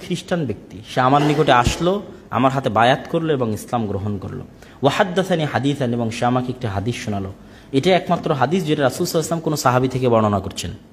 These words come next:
বুঝেননি মনে হয়? এটা একমাত্র হাদিস যেটা আল্লাহ রাসূল কার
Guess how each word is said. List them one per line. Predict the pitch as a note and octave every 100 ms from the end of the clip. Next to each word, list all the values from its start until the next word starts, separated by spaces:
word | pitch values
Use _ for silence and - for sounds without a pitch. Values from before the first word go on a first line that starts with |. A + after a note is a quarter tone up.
| - - - - - - -
বুঝেননি | A#2+ B2 C#3+ C3
মনে | G2+
হয়? | F2+ F#2 - - - - - - - -
এটা | B2 D3+
একমাত্র | D3 E3 D#3+ E3+
হাদিস | C#3+ D#3+ F3+
যেটা | E3 D#3
আল্লাহ | D3+ D#3
রাসূল | D#3
কার | -